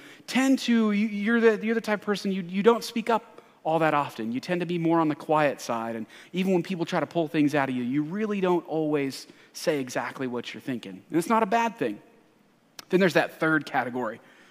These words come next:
that we all hate, but we all strive to be. It's that person who just always has the right thing to say at the right time. When it's time to be funny, they're funny. When it's time to be serious, they're serious. They always have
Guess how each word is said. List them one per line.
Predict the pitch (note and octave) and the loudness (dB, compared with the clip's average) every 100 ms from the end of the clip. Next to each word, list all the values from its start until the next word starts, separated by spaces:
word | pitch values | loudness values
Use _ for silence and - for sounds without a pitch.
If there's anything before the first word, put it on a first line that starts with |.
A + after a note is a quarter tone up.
| - - _ - | -20 -20 _ 2
that | D#3+ | 6
we | D3+ | 8
all | E3 | 8
hate, | D#3+ F#3+ D#3+ E3+ | 6 2 2 0
but | C#3+ | 0
we | C#3+ | 4
all | C#3+ | 4
strive | C3 - D3 C3 B2+ | 2 0 4 4 2
to | - | -2
be. | A#2+ C3+ B2 | -2 0 0
It's | B2 | -4
that | E3 C#3 | -6 -2
person | G3 F#3 F#3 | -4 -2 -2
who | D#3+ | -4
just | D3 D3+ C#3+ - - - | -2 -2 -2 -14 -20 -10
always | - E3+ F#3 | -2 0 0
has | F#3 D#3+ | 0 -2
the | B2 | -2
right | B2 C#3+ | -2 -4
thing | - C#3 | -2 -2
to | B2+ | -2
say | - D#3 | -2 -4
at | C3+ | -4
the | A#2 | -4
right | B2+ B2 | -2 -4
time. | B2 B2+ G#2+ G#2+ - - _ _ _ _ _ _ | -2 -2 -2 -8 -14 -20 _ _ _ _ _ _
When | - C3+ | -2 0
it's | C3 | 0
time | - E3+ F3 | 2 4 4
to | |
be | D#3+ | 0
funny, | D#3 D3 C#3+ | -2 0 0
they're | C3+ A#2+ | 0 -4
funny. | - C#3 B2+ B2+ | -4 -4 -4 -4
When | A#2 | -6
it's | A2+ - | -10 -14
time | - B2+ B2 | -8 -6 -6
to | |
be | A2+ | -8
serious, | A2 - D#3 D3+ C#3 | -10 -8 -4 -4 -4
they're | - | -8
serious. | G#2 - C#3 C3+ C3 A#2+ | -10 -8 -8 -6 -8 -10
They | A#2 | -10
always | C3 D3 C3+ | -4 -4 -4
have | C#3 B2+ | -4 -4